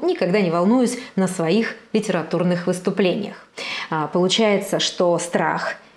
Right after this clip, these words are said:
это некий двигатель. А, и нужно не всех страхов своих бояться.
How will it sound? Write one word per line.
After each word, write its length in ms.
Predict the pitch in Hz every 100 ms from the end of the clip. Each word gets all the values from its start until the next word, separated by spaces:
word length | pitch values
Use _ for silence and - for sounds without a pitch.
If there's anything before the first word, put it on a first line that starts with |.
| _
это 260 | - 175 175
некий 280 | 170 170 190
двигатель. 640 | 185 277 196 196 - - - _ - - -
А, 520 | 180 170 170 165 165
и 340 | 220 202 196 190
нужно 640 | 196 220 202 214 196 190
не 160 | 262 269
всех 280 | 262 294 294
страхов 380 | 294 302 277 269
своих 260 | 269 254
бояться. 680 | 254 302 320 208 - -